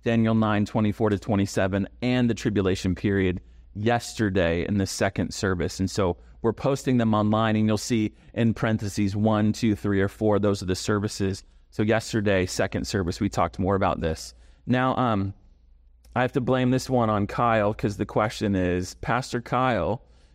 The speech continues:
indicated that Israel was going to be offering sacrifices again. It seems quite clear, though, from Hebrews eight that the sacrifices are obsolete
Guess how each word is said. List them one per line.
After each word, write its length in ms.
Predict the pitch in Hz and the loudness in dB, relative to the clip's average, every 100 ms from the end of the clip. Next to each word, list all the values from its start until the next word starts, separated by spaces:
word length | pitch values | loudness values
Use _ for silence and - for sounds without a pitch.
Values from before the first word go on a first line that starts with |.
| - | -6
indicated 560 | 117 120 - 117 110 113 | 0 0 0 0 0 2
that 120 | 110 | 2
Israel 320 | 110 110 117 | 2 2 2
was 140 | 107 104 | 2 0
going 260 | 107 107 | 0 0
to 100 | 107 | 0
be 140 | 110 117 | 2 2
offering 380 | 92 107 139 135 | 2 0 0 0
sacrifices 840 | 131 107 113 - 90 80 - 90 | 0 0 0 -2 -2 -2 -2 -4
again. 460 | 78 73 67 104 - - _ - 107 | -2 -4 -4 -6 -8 -20 _ -8 -6
It 80 | |
seems 300 | - 127 117 | 0 2 2
quite 320 | - 127 98 - | 0 0 0 0
clear, 280 | 165 202 | 0 2
though, 200 | 160 110 | 2 0
from 160 | 107 117 | 0 0
Hebrews 400 | 113 104 110 - | 0 2 0 0
eight 160 | 135 143 | -2 0
that 140 | 120 | -2
the 80 | 104 | -2
sacrifices 720 | - 107 117 - 101 101 110 | 0 0 0 0 -2 -2 0
are 80 | 101 | 0
obsolete 800 | 95 92 - 98 110 117 - | 2 0 -2 -2 0 0 -4